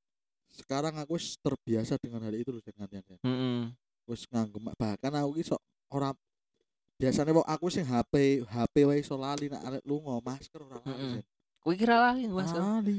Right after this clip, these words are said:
Speaker 2: Nah, aku centak tinggal nek aku biasane.
Speaker 1: Centak tinggal.
Speaker 2: <laughs>
Speaker 1: Walaupun ku sok ora tanggo tapi tak gowo.
Speaker 2: Hmm. Kowe wingi nyo, apa, apa jenenge ning polisi lewat? Kan di Gunung Kidul saiki lockdown.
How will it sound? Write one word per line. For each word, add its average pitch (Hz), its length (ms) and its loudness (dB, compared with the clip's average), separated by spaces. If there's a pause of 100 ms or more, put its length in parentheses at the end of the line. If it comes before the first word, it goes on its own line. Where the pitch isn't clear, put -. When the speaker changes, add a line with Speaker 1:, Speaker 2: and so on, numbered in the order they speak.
(340)
Speaker 2:
Nah, - 140 -2
aku 147 120 2
centak 190 280 6
tinggal 190 260 10
nek 196 120 6
aku 160 120 2
biasane. 143 400 2
Speaker 1:
Centak - 240 -2
tinggal. 123 280 -4 (800)
Speaker 2:
<laughs> - 680 -12
Speaker 1:
Walaupun 131 360 2
ku 170 80 -4
sok - 160 0
ora 151 100 4
tanggo 147 260 0
tapi 196 160 2
tak 190 160 -2
gowo. 147 460 8 (360)
Speaker 2:
Hmm. 151 760 0 (600)
Kowe 156 180 6
wingi 226 240 4
nyo, 247 380 10
apa, 175 420 10
apa 180 200 4
jenenge 196 320 6
ning 196 120 6
polisi 196 380 10
lewat? 190 520 12
Kan 226 400 8
di - 140 -10
Gunung 165 200 8
Kidul 175 180 12
saiki 175 220 8
lockdown. 156 640 12